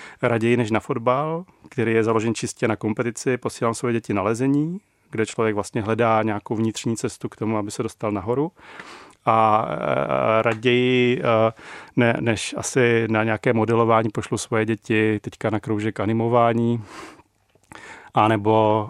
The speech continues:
eh, jsem si ji naposílal na tábor do, do galerie na, na, na výtvarný tábor, aby,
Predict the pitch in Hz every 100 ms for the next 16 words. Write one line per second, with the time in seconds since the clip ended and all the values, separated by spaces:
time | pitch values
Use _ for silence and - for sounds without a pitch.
0 | - 110 107 - 113 - 110 104 113 -
1 | 113 107 101 110 104 107 110 101 101 104
2 | 110 104 101 104 104 104 101 101 98 98
3 | 110 98 101 107 104 98 - 110 110 -
4 | 98 92 90 92